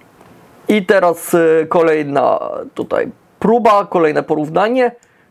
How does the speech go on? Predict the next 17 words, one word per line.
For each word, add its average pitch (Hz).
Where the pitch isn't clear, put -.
czyli 233
znowu 190
mamy 160
ten 156
przykład 151
z -
is, 285
a 190
mieliśmy 190
tu 175
wcześniej 170
porównanie 151
z 156
dwoma, 143
e, 156
znakami 156
równości. -